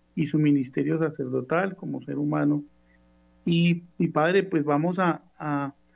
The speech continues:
a recordar un poco su primera parroquia, o una de sus primeras parroquias allá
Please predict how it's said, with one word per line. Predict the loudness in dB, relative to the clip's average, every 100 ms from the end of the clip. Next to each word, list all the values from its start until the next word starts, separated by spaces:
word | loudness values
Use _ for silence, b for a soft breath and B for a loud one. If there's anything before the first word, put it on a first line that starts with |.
| b _
a | -2
recordar | -2 0 0 2 2
un | 0
poco | -2 -4 -4
su | -6 -8
primera | -2 0 2 0 -2
parroquia, | -2 2 2 0 -2 -2 -4 _ _ _ _ _ 0
o |
una | 4 4 4
de |
sus | 0 -6
primeras | -4 0 0 0
parroquias | -2 -2 2 0 0 -2 -2
allá | -4 -4 -2 -2